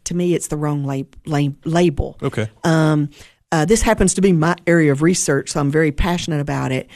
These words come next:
Speaker 1: But it's really machine learning. You can teach a machine through rote operations to learn things. And so the machine is just predicting what is the next most likely thing that a human would have said in that situation.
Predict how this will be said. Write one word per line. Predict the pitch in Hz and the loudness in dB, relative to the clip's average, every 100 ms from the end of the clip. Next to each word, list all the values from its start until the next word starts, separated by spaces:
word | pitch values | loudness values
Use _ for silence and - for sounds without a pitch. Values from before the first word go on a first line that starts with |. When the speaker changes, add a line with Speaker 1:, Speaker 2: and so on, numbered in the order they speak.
| - - | -20 -2
Speaker 1:
But | 190 | 2
it's | 202 - | 2 0
really | 285 320 226 | -2 0 0
machine | 165 151 - 180 160 147 | 0 -2 -2 -2 0 -2
learning. | 147 147 143 139 - - _ _ _ - | -2 -2 -2 -6 -10 -16 _ _ _ -2
You | 277 | -2
can | - 233 | 0 -4
teach | - 277 254 - - | -2 -2 -4 -6 -8
a | 175 | -4
machine | 156 156 - 180 170 | -2 -4 -4 -2 -2
through | 143 165 151 | -2 -2 -2
rote | 147 160 180 185 - - - _ - | -4 0 0 0 -8 -16 -18 _ -8
operations | 165 170 151 165 165 - 139 135 - - _ - | -6 -2 0 0 -2 -4 -4 -4 -6 -12 _ -8
to | - | -4
learn | 165 165 180 175 151 143 135 | -2 0 0 0 0 -2 -4
things. | 131 - - - - - - | -6 -10 -12 -14 -16 -18 -6
And | 175 | -2
so | 208 | 2
the | 185 | 2
machine | 180 170 - 339 339 214 170 165 165 - - | 0 0 -2 -2 -2 -2 0 -2 -4 -10 -4
is | 180 - | -4 0
just | 202 190 175 - - _ | 0 0 -2 -10 -20 _
predicting | - 196 160 262 262 - 165 165 | 0 0 0 -2 -2 -4 -2 0
what | 185 185 | 0 0
is | 170 | -2
the | 165 | 0
next | 170 175 - - | 0 -2 -4 -4
most | 165 165 - | -2 -2 -4
likely | 165 156 165 165 151 | -6 -4 -4 -4 -6
thing | - 160 156 151 | -4 -2 -2 -2
that | 156 | -2
a | 143 | -4
human | - 359 359 190 143 | -4 -4 -2 -2 -2
would | 139 | -4
have | 139 | -6
said | - 143 131 | -4 -4 -2
in | 131 | -4
that | - - | -6 -8
situation. | 139 - 67 - - - | -8 -8 -10 -10 -12 -12